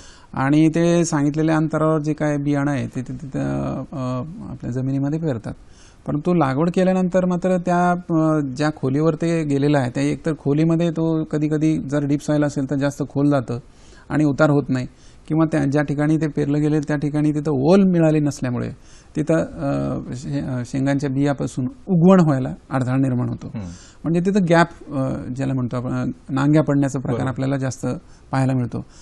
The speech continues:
Speaker 1: आत्ता जसं यांनी उल्लेख केला, आपले जे शेतकरी आहेत की त्यांना, अ, बियाची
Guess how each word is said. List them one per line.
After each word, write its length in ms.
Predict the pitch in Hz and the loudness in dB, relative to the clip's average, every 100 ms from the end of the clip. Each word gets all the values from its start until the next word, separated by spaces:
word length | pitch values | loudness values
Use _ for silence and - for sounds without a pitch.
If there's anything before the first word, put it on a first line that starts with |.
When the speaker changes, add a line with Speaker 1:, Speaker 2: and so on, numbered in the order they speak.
| - - | -12 -8
Speaker 1:
आत्ता 240 | 135 156 | -2 0
जसं 260 | 151 147 156 | 2 2 4
यांनी 240 | 151 156 | 4 4
उल्लेख 220 | 151 156 156 | 4 4 2
केला, 180 | 160 139 | 0 2
आपले 340 | 131 120 139 | -2 -6 -6
जे 100 | 123 | -6
शेतकरी 340 | 120 127 123 120 | -6 -8 -6 -6
आहेत 100 | 113 - - - | -8 -14 -20 -12
की 60 | 147 | -8
त्यांना, 480 | 127 143 147 147 147 | -2 0 2 4 2
अ, 280 | 139 147 147 | 0 -2 0
बियाची 680 | 135 147 147 151 147 - | 2 0 2 0 0 -2